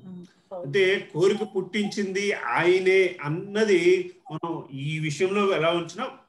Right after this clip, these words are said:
అది దాన్ని సంపూర్ణంగా మన పు-, పుట్టే ప్రతి కోరిక ఆయనే అని చెప్పి అనడానికి వీల్లేదు.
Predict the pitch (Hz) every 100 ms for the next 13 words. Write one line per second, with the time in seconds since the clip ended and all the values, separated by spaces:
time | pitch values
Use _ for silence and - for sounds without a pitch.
0 | - 170 165 190 185 190 190 175 151 165
1 | 175 226 214 214 240 190 202 - - _
2 | _ 151 175 170 - 151 135 156 151 214
3 | 202 165 190 190 208 202 196 208 208 208
4 | 139 170 190 190 202 196 190 180 190 160
5 | 185 196 147 139 156 139 -